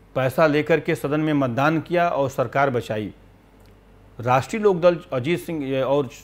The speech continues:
चौधरी अजीत सिंह के पार्टी के लोग में ऐसा साक्ष्य था कि इन लोगों ने पैसा लिया, रिश्वत ली, पैसा लिया, परंतु मतदान में हिस्सा नहीं लिया। अब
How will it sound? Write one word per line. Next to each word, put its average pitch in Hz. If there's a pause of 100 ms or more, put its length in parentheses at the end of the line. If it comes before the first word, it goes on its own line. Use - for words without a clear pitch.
चौधरी 135
अजीत 135
सिंह 135
के 123
पार्टी 113
के 120
लोग 143 (1000)
में 139 (340)
ऐसा 127
साक्ष्य 123
था - (160)
कि 175
इन 175
लोगों 156
ने 151
पैसा 131
लिया, 127 (320)
रिश्वत 143
ली, 151 (420)
पैसा 139
लिया, 143 (320)
परंतु 147
मतदान 123
में 120
हिस्सा 101 (160)
नहीं 120
लिया। 87 (1080)
अब 196